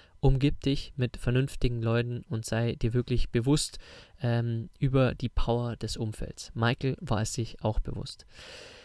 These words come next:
Kommen wir zu Learning Nummer neunzehn. Und das möchte ich zitieren von Michael Jordan. Er sagte, „Gewinnen hat seinen Preis. Führungsstärke hat auch seinen Preis.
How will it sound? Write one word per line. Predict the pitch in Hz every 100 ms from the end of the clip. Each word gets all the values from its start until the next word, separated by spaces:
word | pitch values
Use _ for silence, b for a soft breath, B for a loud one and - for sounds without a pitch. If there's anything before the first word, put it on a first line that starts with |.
| B B
Kommen | - 190
wir | 208
zu | -
Learning | 123 120 127 127 -
Nummer | 120 117 117 113 - -
neunzehn. | 113 110 - - - - - - - _ _ _ - _ - -
Und | 123 123
das | 147 - - -
möchte | 127 123 -
ich | 120 -
zitieren | - 120 - 113
von | 117 113
Michael | 120 113 104
Jordan. | - 101 - - _ B B B B B B
Er | -
sagte, | 123 147 - 156 156 - b b b _
„Gewinnen | - 131 147 170 170 170 -
hat | - 120 120 - -
seinen | 127 123 117 120 117 - -
Preis. | 113 120 - - - -
Führungsstärke | - 156 170 160 - 160 151 160 175 - -
hat | 143 -
auch | 143
seinen | - 110 113 113
Preis. | - - - -